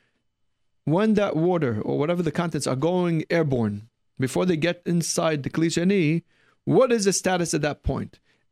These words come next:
From the point that they leave Kli Rishon until the point that they hit Kli Sheni,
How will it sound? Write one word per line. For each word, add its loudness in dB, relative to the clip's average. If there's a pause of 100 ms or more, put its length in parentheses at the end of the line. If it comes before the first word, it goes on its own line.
(120)
From 0
the 2
point 2
that 2
they 2
leave 2
Kli 0
Rishon 2
until 2
the 0
point 0
that 0
they 2 (280)
hit -2 (220)
Kli 4
Sheni, 2